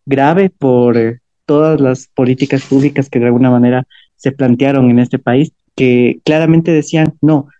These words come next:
tenemos que meter una motosierra para eliminar el Estado, para achicarlo a su máximo nivel,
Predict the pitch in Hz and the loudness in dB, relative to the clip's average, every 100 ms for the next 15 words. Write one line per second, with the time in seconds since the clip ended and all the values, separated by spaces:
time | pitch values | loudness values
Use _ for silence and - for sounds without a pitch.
0 | _ - 135 139 143 143 - 135 127 127 | _ -2 0 2 2 -2 -4 0 0 0
1 | 123 123 131 127 127 135 139 139 139 135 | -2 -2 -2 -2 -2 0 0 2 2 2
2 | 127 120 - 120 - 165 185 180 135 127 | 2 0 -4 -6 -2 0 0 -2 -2 0
3 | 123 120 120 131 139 147 135 131 - 147 | 0 0 0 0 0 0 -2 -4 -4 -2
4 | 156 165 139 123 120 - - 143 151 - | 0 -2 -2 -2 -4 -8 -4 0 0 0
5 | 139 139 139 143 135 135 151 | 0 0 0 0 2 2 0